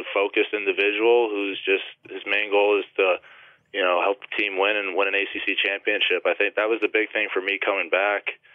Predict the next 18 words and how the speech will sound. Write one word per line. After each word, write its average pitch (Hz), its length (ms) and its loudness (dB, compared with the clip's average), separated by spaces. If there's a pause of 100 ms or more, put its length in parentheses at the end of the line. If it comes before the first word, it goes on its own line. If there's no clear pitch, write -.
(260)
um, 90 560 0
and 92 160 -2 (240)
that 98 80 0
was 98 160 -2
really 98 240 4
genuine. 92 480 0
I 85 80 2
think 90 160 -6
a 95 80 4
lot 92 120 4
of 87 40 -8
people 92 320 -4
realize 98 480 2
that. 107 400 2
And, 87 480 -2
um, 85 320 2 (880)
also 101 320 2
another 98 320 0